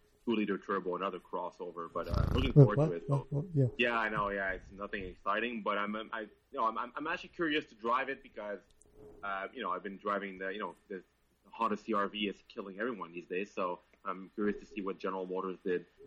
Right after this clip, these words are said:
Speaker 1: to the, uh, the Equinox. The, I didn't try the V six powered Equinox yet, so and, and it's also my first, uh, my first drive outside of Canada. Um, it's
Speaker 2: Hmm.
Speaker 1: actually an Amer-, it's actually an American event, and they're inviting a few, uh, Canadian journalists. So I'm finding,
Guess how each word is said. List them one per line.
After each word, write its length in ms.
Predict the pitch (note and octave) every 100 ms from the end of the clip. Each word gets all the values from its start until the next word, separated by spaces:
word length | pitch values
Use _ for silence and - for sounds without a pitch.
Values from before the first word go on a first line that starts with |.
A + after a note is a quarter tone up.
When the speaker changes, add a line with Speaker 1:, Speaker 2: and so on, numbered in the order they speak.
| - - -
Speaker 1:
to 100 | F#2+ -
the, 240 | F2+ F2
uh, 120 | E2+
the 100 | F2
Equinox. 340 | G#2 A2+ G2 G2
The, 180 | G#2 G#2
I 120 | G#2+
didn't 220 | G#2 A#2+
try 400 | - B2 A#2 A#2
the 140 | G#2+ G2+
V 160 | G#2+ G#2+
six 120 | A2 _
powered 180 | G2+ F#2+
Equinox 340 | G2+ G#2 F#2+ -
yet, 280 | G2+ G2 - -
so 260 | F#2+ F#2 F2 _ _ _ _ -
and, 200 | D3 D3
and 120 | E3
it's 120 | E3
also 240 | F#3+ G3 G3+
my 160 | E3+
first, 500 | D3 - E3+ D#3+ - -
uh, 360 | C3+ A#2+ A#2 A2+
my 80 | A#2 -
first 200 | C3+ A#2+ -
drive 440 | A#2 A2+ A2+ A2 A2 A2+
outside 360 | G#2+ - G#2
of 100 | -
Canada. 460 | - G#2 G2+ F#2 F2 - F#2
Um, 360 | F2+ E2+ E2+ E2 _ -
it's 120 | E4 F4
Speaker 2:
Hmm. 60 |
Speaker 1:
actually 220 | D#3 G3+ A2
an 100 | G2
Amer-, 180 | G#2+ A#2
it's 160 | A2+ C3
actually 220 | D#3 F3+
an 60 |
American 480 | A2+ G#2 A#2 A#2 A#2
event, 360 | F#2 G#2 G#2 F#2
and 120 | F#2
they're 100 | F#2
inviting 340 | F2+ G2 G#2+ F#2+
a 40 | -
few, 200 | G2+ F#2+
uh, 140 | F2+ F2
Canadian 320 | F#2+ F2+ E2
journalists. 420 | F#2 F#2+ F2+ -
So 60 | F#2+
I'm 80 | F2
finding, 400 | A2+ A2+ G#2